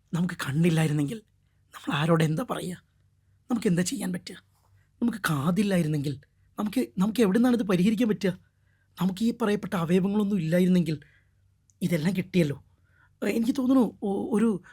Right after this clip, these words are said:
ഈ, ഈ, ഈ നേരത്തെ നമ്മൾ സംസാരിച്ച സോഷ്യൽ മീഡിയയിൽ, ആ, കെ കെ ജോഷി അത് സംസാരിച്ച് വെക്കുന്നുണ്ട്. ചില ആഭാസങ്ങൾ, ആ, പ്രദർശനപരമായി ചില ആഭാസങ്ങളെ, ആ, സോഷ്യൽ മീഡിയയിലേക്ക് കൊണ്ടുവരികയും ആളുകൾ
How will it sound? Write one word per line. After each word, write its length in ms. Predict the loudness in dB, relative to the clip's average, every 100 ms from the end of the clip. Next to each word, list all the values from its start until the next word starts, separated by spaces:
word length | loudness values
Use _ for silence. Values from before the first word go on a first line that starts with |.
| -6
ഈ, 80 | -4 0
ഈ, 80 | 0 0 -4 -8 -20 -4
ഈ 80 | -2 0 -4 -6
നേരത്തെ 360 | -2 0 0 2
നമ്മൾ 180 | 2 2 -2 -10 -10 -6
സംസാരിച്ച 520 | -2 0 0 -2 -2 -6 -8 -16
സോഷ്യൽ 320 | 0 2 4
മീഡിയയിൽ, 420 | 4 4 4 2 0 -4 -16 -6
ആ, 120 | 0 2 2 0 -4
കെ 140 | -2 0
കെ 120 | 4
ജോഷി 240 | 4 6
അത് 120 | 4
സംസാരിച്ച് 420 | 4 2 4 4 2
വെക്കുന്നുണ്ട്. 400 | 2 2 2 -2 -8 -20 -12 -8 -2
ചില 160 | 2 2 4
ആഭാസങ്ങൾ, 680 | 4 4 4 4 4 2 -2 -8 -20 -20 -4
ആ, 80 | 0 0 0
പ്രദർശനപരമായി 840 | -2 0 2 2 2 4 2 2 -2
ചില 200 | -2 0 0
ആഭാസങ്ങളെ, 680 | 2 2 2 2 0 0 -2 -4 -14 -20 -6
ആ, 100 | -2 0
സോഷ്യൽ 340 | 0 -2 -2
മീഡിയയിലേക്ക് 380 | -4 -2 -4 -4
കൊണ്ടുവരികയും 540 | -8 -8 -12 -12 -12 -12 -18 -14 -4
ആളുകൾ 380 | -2 -2 0